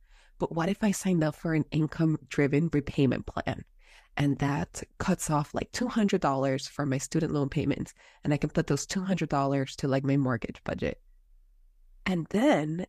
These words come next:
I had this, like, moment of, like, "Wait, what? What?" <laughs> Like, am I actually, like, um, what? I was just so con-, like, this moment of, like, that is, that is backwards thinking. I was like, "I need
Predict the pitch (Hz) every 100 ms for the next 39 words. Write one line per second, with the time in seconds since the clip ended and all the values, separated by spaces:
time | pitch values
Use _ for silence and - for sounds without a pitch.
0 | - - 185 - 226 - 208 - - 156
1 | 156 180 156 269 214 156 151 147 - _
2 | _ _ _ - 170 180 135 - _ _
3 | _ - 139 123 127 135 - - - -
4 | _ - _ - _ _ _ _ _ _
5 | _ _ - 170 143 143 480 587 - -
6 | - 214 - 220 269 - _ - - 220
7 | 240 294 466 - 214 226 - 311 320 -
8 | - 269 - _ _ - - 220 - -
9 | 185 175 220 - - 247 294 320 - -
10 | 214 - - - 208 233 - 175 240 220
11 | 247 247 202 160 _ _ 165 175 175 220
12 | - - 208 233 190 185 - - - 139
13 | - 131 - - 139 135 135 139 147 -
14 | 208 359